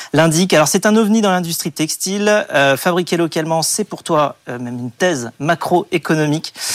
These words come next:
une mission à partager avec le plus grand nombre. Tu tisses chaque jour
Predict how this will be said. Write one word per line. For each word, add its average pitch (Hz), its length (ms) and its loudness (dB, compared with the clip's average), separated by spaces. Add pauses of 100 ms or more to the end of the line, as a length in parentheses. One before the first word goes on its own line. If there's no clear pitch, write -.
(200)
une 151 80 2
mission 160 240 2
à 156 60 4
partager 156 400 0
avec 139 180 0
le 151 80 2
plus 165 180 -4
grand 156 180 4
nombre. 180 360 2
Tu - 180 -8
tisses - 460 -2
chaque 165 240 0
jour 160 400 2